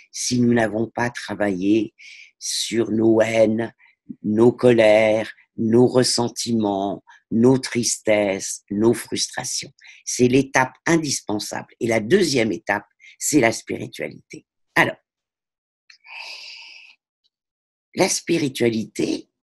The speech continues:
avec notre ego, eh bien, c'est tout simplement ne pas prendre tout pour nous.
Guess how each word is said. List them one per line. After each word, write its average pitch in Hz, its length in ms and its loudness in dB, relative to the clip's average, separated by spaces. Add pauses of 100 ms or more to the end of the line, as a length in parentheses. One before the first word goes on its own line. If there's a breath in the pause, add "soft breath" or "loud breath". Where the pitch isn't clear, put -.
(180)
avec 113 340 -4
notre 110 420 -4
ego, 104 540 0 (480)
eh 107 80 -6
bien, 101 220 -4
c'est - 300 -12
tout 127 160 -10
simplement 101 800 -8 (240)
ne 113 200 2
pas 123 500 -4
prendre 117 640 -8 (220)
tout 143 300 -4 (320)
pour 120 440 0 (100)
nous. 120 380 0